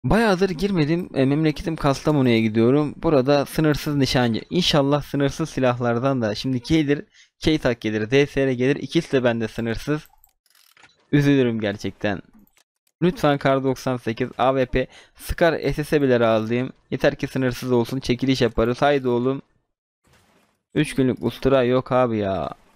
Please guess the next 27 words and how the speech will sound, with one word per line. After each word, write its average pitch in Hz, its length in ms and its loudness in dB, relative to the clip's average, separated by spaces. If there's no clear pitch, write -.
Üç 147 200 -2
günlük 120 280 -2
Kar 117 240 0
doksan 117 320 -2
sekiz. 156 580 -4
Bırak 160 240 2
sınırsızı, 143 840 0
diğerini 135 400 2
bile 117 120 2
alamıyoruz. 113 540 0
Üç - 220 -4
günlük 120 280 0
Tar 113 200 2
yirmi 113 320 -2
bir. 156 160 2
Tar 120 160 0
yirmi 139 300 -2
bir'in 165 260 0
de 135 180 2
sınırsızı 127 600 -2
gerçekten 135 600 -2
etkili 131 360 -6
olabilir 135 600 0
bu 101 120 0
arada. 120 400 -2
Haydi 135 280 0
oğlum. 127 360 -2